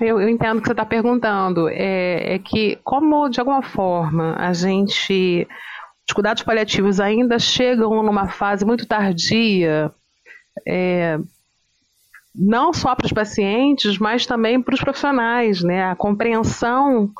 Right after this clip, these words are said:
desse espaço de cuidado como algo que vem numa sequência final é algo que muitas vezes não permite que profissionais não paliativistas compreendam o valor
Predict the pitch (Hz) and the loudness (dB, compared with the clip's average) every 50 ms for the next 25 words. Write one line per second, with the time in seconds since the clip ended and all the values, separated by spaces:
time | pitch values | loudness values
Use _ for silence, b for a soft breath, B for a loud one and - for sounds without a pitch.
0 | B B B B B B B B B 185 175 226 220 247 285 311 285 - - - | B B B B B B B B B -6 -2 0 2 2 2 2 0 0 -2 -2
1 | - - - - 208 208 202 208 208 208 208 190 - - - 208 180 190 180 170 | -2 -2 -2 -2 -2 0 0 0 0 0 -2 -2 -2 0 0 0 0 0 -2 -2
2 | 170 170 175 175 180 180 - 208 214 214 202 190 190 196 190 - - - 220 208 | 0 0 0 0 0 0 0 2 2 4 4 4 2 2 0 0 -2 0 0 2
3 | 196 180 170 175 214 220 240 269 285 285 269 247 226 220 214 214 208 208 - 208 | 2 2 2 2 2 2 2 2 4 4 4 4 2 2 2 0 0 0 -2 -2
4 | 202 - - 208 190 190 190 185 - - 196 - - - 202 175 175 175 175 185 | -2 0 0 0 2 2 0 0 0 0 0 0 2 2 2 2 2 0 0 0
5 | 214 233 233 220 196 180 175 180 _ _ B B B B B B B B B B | 0 0 2 2 2 0 0 -2 _ _ B B B B B B B B B B
6 | B B B - - 214 202 208 208 214 233 240 233 220 - 233 233 254 247 262 | B B B -6 -2 -2 0 0 0 0 0 0 0 0 0 2 2 2 2 2
7 | 262 220 214 233 247 233 226 240 247 269 277 277 294 277 262 254 240 220 220 220 | 2 2 2 2 2 4 4 4 4 2 2 2 2 2 2 4 4 4 4 4
8 | 226 240 240 - - 269 247 - - 247 254 262 - 262 262 247 - 262 240 226 | 2 2 2 2 0 0 0 0 0 2 2 2 2 -2 -2 0 0 0 2 2
9 | 202 185 180 180 185 175 196 214 240 277 294 285 262 240 226 226 - 214 190 185 | 0 2 2 2 2 2 2 2 2 2 2 2 2 0 0 0 0 0 2 2
10 | 208 226 254 277 269 - - 196 185 - - - - B B B B B B _ | 2 2 2 2 0 0 -2 -2 -2 -2 -2 -4 -6 B B B B B B _
11 | - - 247 269 277 285 262 247 240 233 240 254 262 254 262 269 269 254 226 285 | -4 -2 0 0 2 2 2 2 2 2 2 2 2 2 2 2 2 2 2 2
12 | 285 294 277 254 233 226 226 233 233 254 | 2 2 2 2 2 2 2 2 2 0